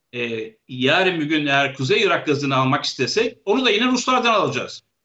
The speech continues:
Suriye'de de aynı şeyi yapacaklar. Doğu Akdeniz'de de belki.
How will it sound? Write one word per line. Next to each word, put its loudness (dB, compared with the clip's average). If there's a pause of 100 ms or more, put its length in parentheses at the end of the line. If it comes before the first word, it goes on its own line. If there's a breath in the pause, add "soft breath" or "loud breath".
(260)
Suriye'de 2
de 2
aynı 2
şeyi 2
yapacaklar. -4
Doğu -4
Akdeniz'de -6
de -12
belki. -8